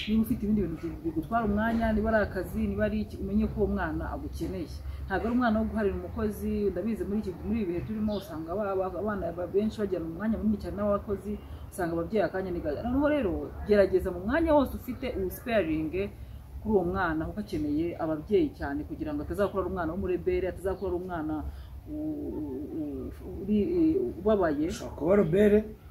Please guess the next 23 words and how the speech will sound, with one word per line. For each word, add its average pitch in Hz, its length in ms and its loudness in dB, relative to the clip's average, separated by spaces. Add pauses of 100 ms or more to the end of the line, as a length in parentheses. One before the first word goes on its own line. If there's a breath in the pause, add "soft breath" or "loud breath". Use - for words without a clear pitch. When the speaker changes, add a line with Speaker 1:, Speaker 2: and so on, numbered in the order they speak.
(100)
Speaker 2:
cyangwa 180 220 2
ahita 170 200 4
ahinduka 175 360 4
intama. 143 400 2 (120)
Speaker 1:
Umwana 202 240 4
udafite 208 260 2
self 202 260 4
esteem, 214 520 0
eh, 160 160 -2 (180)
kubera 202 260 6
ko 220 160 -4
Speaker 2:
Utifitemo 190 680 4
Speaker 1:
umukozi 208 60 6
Speaker 2:
icyizere. 170 560 2
Speaker 1:
ahora 202 200 8
amutsindagira 196 500 4
ko 220 180 -2
ntashobora 208 420 2
kubyakira, 151 360 -4
ntashobora 220 300 0
no 202 60 0
gupfa 202 140 -4
kumva 170 380 -2